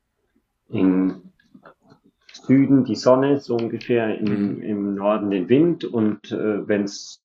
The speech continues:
Speaker 1: in einem Land zu viel Sonne gibt, dann sollten die halt den Wasserstoff exportieren.
Speaker 2: Exportieren, ja.
Speaker 1: Ist ja auch notwendig, weil, äh, in Deutschland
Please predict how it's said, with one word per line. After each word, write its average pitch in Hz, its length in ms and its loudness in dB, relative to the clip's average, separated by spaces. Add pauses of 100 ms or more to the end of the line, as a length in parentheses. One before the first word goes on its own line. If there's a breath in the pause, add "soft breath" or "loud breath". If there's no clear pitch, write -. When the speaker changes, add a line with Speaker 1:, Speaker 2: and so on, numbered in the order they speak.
Speaker 1:
in 104 260 -6
einem 104 220 -4
Land 104 240 -2
zu - 140 -10
viel 104 140 -4
Sonne 113 340 0
gibt, - 320 -4
dann 98 320 -2
sollten 95 500 -4
die 90 220 -6
halt 87 260 -4
den 85 140 -6
Wasserstoff - 480 -6
exportieren. - 540 -8
Speaker 2:
Exportieren, 92 480 -8 (200)
ja. 101 240 -8 (800)
Speaker 1:
Ist - 200 -2
ja 113 180 6
auch 101 120 0
notwendig, 110 560 0
weil, 101 360 0 (640)
äh, 92 160 -8 (200)
in 101 180 -8
Deutschland 98 680 -2